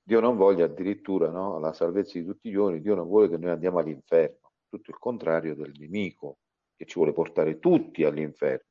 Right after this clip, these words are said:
Ecco, in questa consapevolezza, Padre Giampio, penso che si consuma un po' il dramma dei nostri tempi, cioè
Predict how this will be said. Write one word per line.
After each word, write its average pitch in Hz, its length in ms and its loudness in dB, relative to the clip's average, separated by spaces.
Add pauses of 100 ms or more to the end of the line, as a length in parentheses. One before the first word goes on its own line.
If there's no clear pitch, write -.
(600)
Ecco, - 240 -4
in 170 80 -2
questa 226 380 0
consapevolezza, 127 840 0
Padre 80 280 0
Giampio, 82 340 -6
penso 120 520 0
che 110 140 -2
si - 480 -4 (440)
consuma 120 440 0
un 113 100 0
po' 131 160 6
il 113 140 4
dramma 120 400 2
dei 107 180 4
nostri 101 440 -4
tempi, 71 480 -8
cioè 110 140 -8